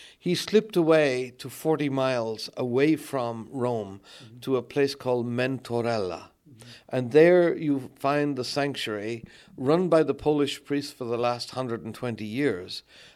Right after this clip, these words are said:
Speaker 1: uh, where, uh, there's a beautiful image or statue of Our Lady of Grace. It's near Tivoli,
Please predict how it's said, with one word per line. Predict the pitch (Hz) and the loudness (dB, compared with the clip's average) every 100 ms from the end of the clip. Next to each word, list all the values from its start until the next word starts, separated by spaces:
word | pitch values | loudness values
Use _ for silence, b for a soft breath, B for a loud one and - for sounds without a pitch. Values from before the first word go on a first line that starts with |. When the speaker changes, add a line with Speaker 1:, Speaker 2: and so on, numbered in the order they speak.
| B | B
Speaker 1:
uh, | 123 117 113 | -4 -2 -2
where, | - 143 127 - | -2 0 0 0
uh, | 120 101 | -2 -4
there's | 123 127 117 110 | -6 -6 -4 -6
a | |
beautiful | 110 139 139 - 120 110 - | -2 -2 -2 -2 -4 -4 -4
image | 143 131 113 107 | -2 -2 -6 -10
or | 101 | -12
statue | - - 131 131 120 110 107 B B | -8 -2 -2 -2 -6 -8 -10 B B
of | - 113 | -6 -2
Our | 117 | -2
Lady | 113 120 117 | -2 -2 -2
of | 110 - | -6 -6
Grace. | 107 104 98 - | -6 -4 -6 -8
It's | 117 - | -8 -6
near | 151 151 | -2 -2
Tivoli, | 147 - - 135 117 98 92 | -2 -2 0 2 0 -4 -8